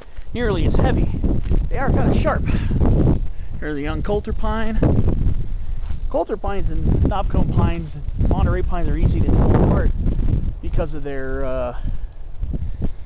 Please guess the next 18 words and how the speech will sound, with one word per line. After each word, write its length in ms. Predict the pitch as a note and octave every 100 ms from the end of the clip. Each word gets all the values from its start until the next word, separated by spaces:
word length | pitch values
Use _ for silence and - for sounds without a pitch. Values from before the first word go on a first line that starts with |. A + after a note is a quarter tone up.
| - - -
'cause 140 | C3+
their, 160 | C3+ B2 C3+ C3+
their 140 | C3+
needles. 480 | - G3+ D#3+ - - - - - -
Coulter 240 | A3 G#3
pine 260 | F#3 F#3+ F#3
needles 280 | G3 F#3 D3+
are 80 | C3+
generally 380 | G3 F#3 D#3+
much 580 | D3+ G3+ G#3 F#3+ F3+ -
longer 480 | F3 E3+ E3 F#3+ G3+ - - - - - - -
and, 260 | C#3 C3+ C3
and 200 | D#3+ C3+
lighter 280 | D#3 D#3+ D3
in 80 | C#3+
color. 380 | F#3+ C#3+ B2+ - - - - - - - - - - - - - - - - - - - - - - - - - - - - - - - - - - - - - - -
So 100 | -
actually, 540 | C4 - - C#3+